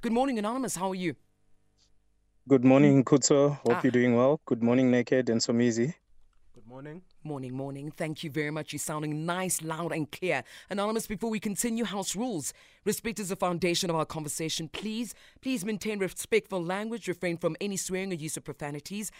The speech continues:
Speaker 1: Our responsibility is to protect your identity, and your responsibility, Anonymous, is to extend the same courtesy to protect the identity of the people or the person you'll be speaking about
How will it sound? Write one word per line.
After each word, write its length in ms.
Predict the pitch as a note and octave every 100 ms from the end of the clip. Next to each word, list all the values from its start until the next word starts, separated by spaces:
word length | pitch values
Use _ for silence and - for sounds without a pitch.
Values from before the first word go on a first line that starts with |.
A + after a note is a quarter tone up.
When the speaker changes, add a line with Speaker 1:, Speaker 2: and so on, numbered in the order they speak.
| - - -
Speaker 1:
Our 240 | G3+ A3+
responsibility 880 | G3+ - F3 E3 D3+ E3 D#3+ - F3
is 160 | D#3
to 100 | -
protect 380 | D3+ D#3 G3 -
your 320 | D#3+ D3 G3+ F3
identity, 720 | D#3 D#3 C#3+ - F3+ F3+ E3 - _ -
and 160 | E3+
your 280 | C3+ F3 B3
responsibility, 840 | A#3 - - D#3+ C#3+ D3+ D#3 D3+
Anonymous, 420 | C#3+ C#3 C#3+ C#3+ -
is 160 | C#3
to 100 | -
extend 320 | D3+ - E3
the 60 | D#3
same 320 | - G3 F#3
courtesy 560 | - D#3 C#3+ - D3+ C#3+ - -
to 80 | D#3
protect 380 | E3+ - G#3 -
the 160 | F3+ E3
identity 640 | D3 E3 D#3+ - - E3
of 120 | D#3+
the 60 | D3
people 520 | - - G#3+ A3 G#3+ - -
or 60 | E3+
the 80 | D#3+
person 480 | - F#3+ E3+ E3+
you'll 100 | D#3 C#3+
be 100 | D3+
speaking 420 | - E3 D3 D#3+
about 320 | D3 D3 C#3+